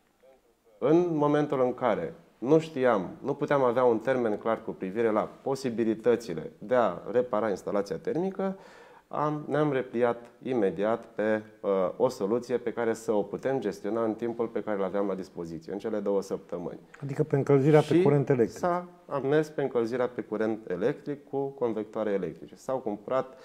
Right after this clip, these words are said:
Speaker 1: vreo o sută douăzeci și șase de, uh,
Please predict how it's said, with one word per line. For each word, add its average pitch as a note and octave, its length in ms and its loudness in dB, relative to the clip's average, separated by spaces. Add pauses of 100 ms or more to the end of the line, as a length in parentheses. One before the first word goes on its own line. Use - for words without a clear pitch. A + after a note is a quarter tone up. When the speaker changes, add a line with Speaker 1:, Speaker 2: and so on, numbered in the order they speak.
(340)
Speaker 1:
vreo A2 140 -4
o A2+ 40 -2
sută B2 240 -4
douăzeci G#2 360 0
și G2+ 120 -12
șase A2+ 380 -4
de, G2+ 300 0 (240)
uh, E2 520 -4